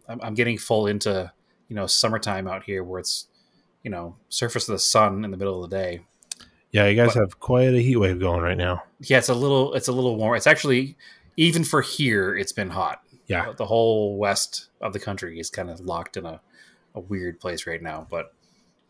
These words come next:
Speaker 1: yeah, it's been, like, a hundred and thirteen, hundred and fifteen degrees.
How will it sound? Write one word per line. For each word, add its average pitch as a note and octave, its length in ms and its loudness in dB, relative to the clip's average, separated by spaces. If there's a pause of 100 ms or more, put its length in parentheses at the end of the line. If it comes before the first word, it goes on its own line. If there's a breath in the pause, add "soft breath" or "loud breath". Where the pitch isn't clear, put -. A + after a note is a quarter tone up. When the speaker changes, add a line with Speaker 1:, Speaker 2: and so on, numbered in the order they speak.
(100)
Speaker 1:
yeah, F2+ 260 -4
it's - 180 -12
been, A#2+ 140 -8
like, A2 140 -6
a G#2+ 80 -6
hundred F#2 240 -6
and F#2 100 -10
thirteen, F#2 360 -10
hundred E2+ 220 -14
and F2 80 -14
fifteen F2 300 -12
degrees. E2 460 -14